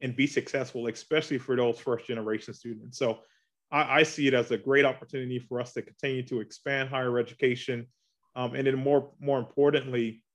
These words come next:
um, helping us to get to completers, because we know when students typically walk away with some type of short-term credential,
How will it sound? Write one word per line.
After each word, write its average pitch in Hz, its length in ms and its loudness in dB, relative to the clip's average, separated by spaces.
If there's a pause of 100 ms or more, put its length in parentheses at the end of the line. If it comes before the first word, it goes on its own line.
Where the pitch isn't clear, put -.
(140)
um, 120 160 -6
helping 143 380 0
us 127 120 -4
to - 100 -12
get 123 240 0
to 131 100 -8
completers, 123 580 -2
because 127 340 -6
we 127 100 -4
know 139 460 4 (320)
when 120 160 -4
students 135 320 -2
typically 135 380 0
walk 131 360 2
away 131 380 4
with 123 180 -6
some 143 300 -4
type 131 300 -2
of 127 120 -10
short-term 139 540 -4
credential, 131 680 0